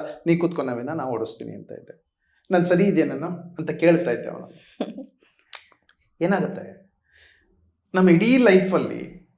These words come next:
Speaker 1: ನಾವು ಸಾಧ್ಯ ಆದಷ್ಟು ಗೊಣಗಾಟದಲ್ಲೇ ಬದುಕಿದ್ದೀವಿ. ಯಾಕೆ ಡ್ರೈವಿಂಗ್ ಲೈಫ್ ಸೀರೀಸ್ ಮಾಡ್-, ಮಾಡೋದಕ್ಕೆ ಹೊರಟಿರೋದು ಅಂತಂದ್ರೆ, ತುಂಬಾ ಆರಾಮದಲ್ಲಿ ಎಂಜಾಯ್ ಮಾಡ್ಬೋದು ಲೈಫ್ನ.
Speaker 2: ಹ್ಮ್.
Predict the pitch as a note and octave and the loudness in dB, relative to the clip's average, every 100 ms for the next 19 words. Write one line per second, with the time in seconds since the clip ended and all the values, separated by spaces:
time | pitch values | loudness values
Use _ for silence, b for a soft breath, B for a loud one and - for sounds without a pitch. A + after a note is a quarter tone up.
0 | - E3 - E3 F3+ A#3+ A#3+ G#3+ B3+ - | -4 -4 0 -2 0 2 4 2 -2 -2
1 | D3 D#3 F3 E3+ D3+ C#3+ C#3+ A#2+ - - | -2 0 0 0 -2 -2 -2 -6 -12 -20
2 | - _ _ _ _ _ _ _ _ _ | -20 _ _ _ _ _ _ _ _ _
3 | _ - D3 F3 G#3 A3 F#3 D#3 E3 F#3 | _ -2 4 4 4 2 2 2 4 4
4 | E3+ D#3+ D#3 D3+ D3 D3+ C#3 C3 B2+ - | 4 2 0 -4 -4 -6 -4 -4 -4 -14
5 | _ - C3+ C#3 C#3+ C#3+ B2+ - A#2+ - | _ -6 -2 2 2 -2 -8 -12 -12 -8
6 | A#2 A#2+ - A1+ - - A#1+ C2+ - _ | -6 -6 -8 -10 -12 -12 -14 -14 -18 _
7 | - _ - A#3+ D#4 D4 G3+ A3 G#3+ G3 | -20 _ -8 -6 2 2 2 0 2 2
8 | F#3+ F#3 - - D#3 D#3 D3+ C3 A#2+ A2+ | 2 0 -2 -4 -2 0 0 -2 -4 -6
9 | A2 A2 - G#2+ A2+ _ _ _ - G3 | -6 -10 -12 -20 -20 _ _ _ -10 -8
10 | G3 | -10